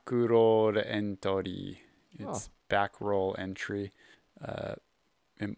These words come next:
Speaker 1: it's just like a scuba term, I think.
Speaker 2: Fun. This must be twenty meters per minute. Hundred and seventy meters.
Speaker 1: Yeah.
Speaker 2: Okay. Very dramatic.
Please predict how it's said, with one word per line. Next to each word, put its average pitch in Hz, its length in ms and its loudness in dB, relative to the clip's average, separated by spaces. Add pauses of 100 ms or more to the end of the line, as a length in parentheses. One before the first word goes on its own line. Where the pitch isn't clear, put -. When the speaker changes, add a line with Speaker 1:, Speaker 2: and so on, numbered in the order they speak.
(100)
Speaker 1:
it's 101 160 -8
just - 200 -8
like - 120 -10
a - 60 -10
scuba - 400 -8
term, 92 400 -8
I - 80 -12
think. - 440 -18 (260)
Speaker 2:
Fun. 104 280 -4 (500)
This - 100 -18
must 147 180 -4
be 117 100 0
twenty 120 340 -2
meters 113 380 0
per - 180 -2
minute. 104 360 -2 (640)
Hundred 104 220 -8
and 104 120 -10
seventy 104 400 -4
meters. 107 680 -2 (140)
Speaker 1:
Yeah. 101 480 -8 (1300)
Speaker 2:
Okay. 107 480 -4
Very 113 200 -2
dramatic. 95 680 -2